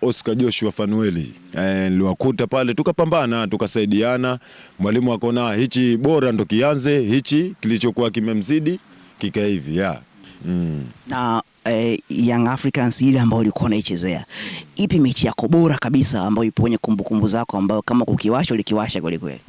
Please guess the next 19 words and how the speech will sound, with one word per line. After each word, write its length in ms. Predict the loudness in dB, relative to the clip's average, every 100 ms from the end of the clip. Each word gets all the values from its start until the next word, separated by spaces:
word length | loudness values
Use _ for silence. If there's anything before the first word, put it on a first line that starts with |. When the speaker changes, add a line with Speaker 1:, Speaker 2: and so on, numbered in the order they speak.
| -8
Speaker 1:
Mechi 400 | -6 -4 -2 0
ya, 100 | 0 -2 -2 -2 -2
ya, 120 | 0
mechi 280 | 0 0 0
nyingi 280 | 2 2 0
zipo. 560 | 0 -2 0 -2 -2 -6 -16 -20 -20 -16 -6
Mechi 280 | -4 -2 -2
zi-, 280 | 0 -2 -2 -4
zipo, 420 | -4 -4 -2 -2
eh. 200 | -2 -2
Ninazozikumbuka, 920 | 0 0 0 -2 -4 -2 0 0 0 0
nakumbuka 720 | 0 -2 -2 0 0 2 0
mechi 280 | -2 -2
yangu 240 | -2 -2 0
bora 460 | 2 2 2 -2 -6 -16 -20 -20 -6
ni 200 | 0 2
ile 120 | 4 2
ya 120 | 2
mwanzo 600 | 2 0 -2 -2 -2